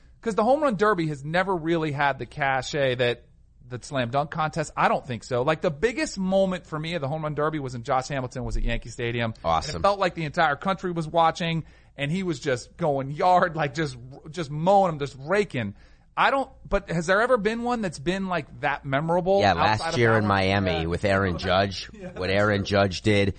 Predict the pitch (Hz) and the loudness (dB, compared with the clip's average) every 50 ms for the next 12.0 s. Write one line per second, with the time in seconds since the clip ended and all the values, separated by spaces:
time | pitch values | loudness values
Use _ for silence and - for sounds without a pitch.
0 | - - - - 82 85 - - 110 101 98 - - 98 90 80 90 95 95 95 | -8 -16 -8 -4 -4 -4 -2 0 2 2 2 0 0 -2 0 2 4 4 4 4
1 | 95 98 92 82 76 71 92 92 95 95 - 107 95 95 92 92 - - 98 98 | 2 0 0 -2 -2 -2 -2 -2 -2 2 4 4 4 4 4 2 -2 -4 -4 -4
2 | 95 92 92 92 90 95 95 90 - _ _ _ - - 92 98 101 113 117 117 | -4 -4 -6 -8 -6 -6 -6 -6 -8 _ _ _ -6 -2 0 2 2 2 2 2
3 | 110 107 107 104 101 - - 107 101 98 104 98 - - 101 95 92 92 95 98 | 0 0 0 0 0 -2 -2 0 0 0 0 -2 0 0 0 0 2 4 4 4
4 | 101 - - 92 85 - 87 78 76 - - - - - - 98 104 104 - 110 | 4 2 0 -6 -4 -4 -4 -4 -4 -8 -14 -20 -20 -10 -2 0 0 2 4 2
5 | 101 98 107 120 143 156 151 - - 143 131 127 120 107 87 95 80 78 - - | 2 4 4 4 4 4 2 0 -2 0 0 0 0 0 -2 -4 -6 -6 -8 -10
6 | - - - - - - - - - - 113 120 113 104 - - 110 113 110 - | -14 -16 -18 -20 -20 -20 -16 -10 -4 0 0 0 0 -2 -4 -2 0 0 0 0
7 | - - 123 117 110 101 92 - - 107 98 95 - 82 98 101 104 101 98 87 | 2 4 4 4 4 4 0 -2 0 0 2 2 2 2 0 2 2 2 2 2
8 | 107 98 85 76 71 - - - - - - 82 87 92 90 - 110 104 98 98 | 2 2 2 0 -4 -8 -14 -20 -20 -12 -6 -2 -2 -2 0 0 0 0 2 2
9 | 98 98 95 90 85 85 82 78 69 - - 78 90 - - 92 82 - 92 87 | 2 2 2 2 0 0 -2 -2 -6 -8 -8 -10 -8 -6 -4 -4 -2 -2 -2 -2
10 | 85 82 78 82 85 - - 90 82 85 87 85 - - 85 76 71 71 - - | -2 -2 -2 -4 -6 -4 -2 -2 0 0 0 -2 -2 -2 -4 -4 -6 -6 -10 -14
11 | - - - - - - - - - - _ - 85 98 95 90 90 92 - | -14 -16 -18 -20 -20 -20 -20 -20 -20 -20 _ -6 -2 0 2 2 2 0 -2